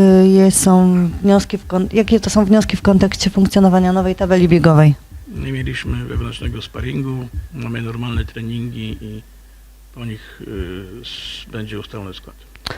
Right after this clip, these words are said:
Speaker 1: Czy uważa pan, że row Rybnik wprowadzi jeszcze do składu gościa? Jeśli tak, pod którym numerem należy się go spodziewać?
Speaker 2: Myślę, że, że to jest <laughs> pytanie do Lecha Kędziory, a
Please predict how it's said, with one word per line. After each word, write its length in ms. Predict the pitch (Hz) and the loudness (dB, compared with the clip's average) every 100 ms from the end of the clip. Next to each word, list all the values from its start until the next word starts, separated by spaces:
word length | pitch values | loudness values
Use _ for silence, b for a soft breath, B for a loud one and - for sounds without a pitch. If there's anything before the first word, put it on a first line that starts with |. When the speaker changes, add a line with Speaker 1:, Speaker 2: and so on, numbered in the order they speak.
| B B - - | B B -20 -2
Speaker 1:
Czy 60 | - | 2
uważa 300 | 208 214 208 | 4 4 4
pan, 220 | 208 208 | 4 6
że 120 | 196 | 6
row 240 | 202 196 220 | 4 4 4
Rybnik 460 | 208 185 196 185 202 190 165 | 4 6 4 4 2 2 0
wprowadzi 460 | - 208 202 185 | 2 4 4 4
jeszcze 240 | 202 190 180 | 4 4 2
do 100 | 196 | 0
składu 340 | - 202 185 | 2 2 2
gościa? 360 | 202 214 208 240 | 2 2 2 0
Jeśli 240 | 202 208 | 0 -2
tak, 200 | 208 208 | -4 -4
pod 180 | 202 - | -6 -6
którym 280 | - 196 190 | 0 4 6
numerem 460 | 185 185 180 180 | 8 8 6 6
należy 320 | 180 175 170 185 | 6 6 4 4
się 200 | 180 165 | 4 6
go 120 | 165 | 4
spodziewać? 460 | - 165 160 151 143 - - - - | 2 -2 -2 -2 -10 -20 -20 -20 -20
Speaker 2:
Myślę, 340 | 135 131 135 | -16 -10 -8
że, 420 | 127 127 127 127 123 - 120 117 | -8 -8 -8 -10 -12 -16 -18 -16
że 440 | 117 120 120 120 101 - - - - b b b b b b b - - - - - - - - _ - - - | -14 -12 -10 -12 -14 -20 -20 -20 -20 b b b b b b b -20 -20 -20 -20 -20 -20 -20 -20 _ -20 -20 -14
to 100 | 135 | -10
jest 380 | 151 - - - | -8 -6 -6 -8
<laughs> 80 | 127 | -8
pytanie 340 | - - 160 | -8 -4 -4
do 120 | 131 | -4
Lecha 280 | 135 127 135 | -4 -6 -6
Kędziory, 460 | 147 139 160 110 107 | -8 -4 -4 -4 -6
a 180 | 104 | -8